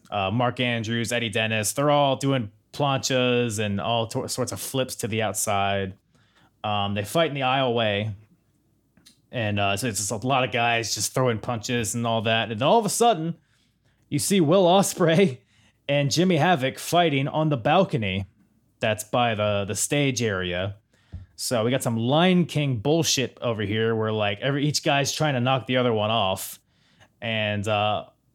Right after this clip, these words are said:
eventually Jimmy Havoc, he's, like, hanging by the ledge.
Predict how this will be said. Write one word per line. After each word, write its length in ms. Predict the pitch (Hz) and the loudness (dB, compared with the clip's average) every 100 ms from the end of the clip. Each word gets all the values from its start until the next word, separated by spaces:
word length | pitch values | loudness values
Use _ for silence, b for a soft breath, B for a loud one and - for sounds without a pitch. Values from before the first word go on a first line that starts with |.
| - | -12
eventually 600 | - 117 165 - 139 143 | -4 0 0 0 0 0
Jimmy 260 | 113 160 156 | 0 0 2
Havoc, 480 | 151 170 151 156 - | 2 2 2 0 0
he's, 180 | 156 | 0
like, 200 | 147 143 | 2 0
hanging 680 | - 120 165 165 165 170 139 - 120 | 0 0 2 4 4 4 2 -4 -6
by 240 | 139 139 143 | 0 2 4
the 100 | 143 | 4
ledge. 640 | 143 160 120 107 113 - | 4 4 4 -2 -6 -8